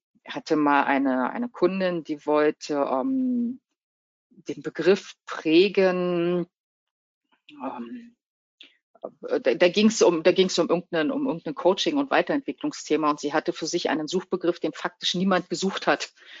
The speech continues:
Und dann haben wir den, die Inhalte, ähm, dieser, dieser Beiträge entsprechend auf die Suchbegriffe umgeändert, die auch wirklich gesucht werden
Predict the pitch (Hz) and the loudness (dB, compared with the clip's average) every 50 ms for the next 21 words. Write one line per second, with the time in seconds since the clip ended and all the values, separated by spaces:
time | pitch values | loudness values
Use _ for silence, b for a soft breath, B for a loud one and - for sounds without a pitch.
0 | B B B B _ - - 151 147 - 147 147 143 147 147 - - 156 160 170 | B B B B _ -12 -12 -10 -8 -6 -4 -4 -2 -2 -4 -2 -2 -2 0 2
1 | 170 170 170 165 151 151 151 139 - 147 - 147 147 151 180 170 170 165 - 165 | 2 2 4 2 2 0 -2 -4 -4 -4 -6 -4 -2 2 2 2 2 2 0 0
2 | 160 151 135 147 143 143 147 143 139 - - 156 143 147 151 143 139 - - 139 | 0 2 2 0 0 -2 -4 -8 -8 -12 -14 -8 -4 0 0 0 0 0 -2 -6
3 | 143 139 - - 123 - - - 165 156 170 - 147 - - - 160 151 - - | -6 -4 -2 -4 -4 -4 -4 -6 -4 -2 -2 -2 -2 -4 -6 -6 -6 -6 -6 -6
4 | - - 139 143 - - - 160 156 156 143 - - - - 196 185 - - 175 | -6 -4 -4 -6 -6 -10 -10 -6 -4 -4 -4 -6 -6 -4 -4 -4 -2 -2 -6 -8
5 | - - - - - - - 165 180 185 180 - 160 160 156 151 - - - - | -8 -10 -8 -2 -2 -2 -2 0 0 0 2 2 0 -2 -4 -6 -6 -6 -6 -8
6 | - 151 147 185 214 214 - 202 - - - 175 - 185 185 180 - - - 190 | -8 -6 -2 -2 -2 0 0 -4 -4 -4 -8 -6 -2 -2 -2 -2 -4 -4 -2 0
7 | 185 180 180 180 | 2 2 0 0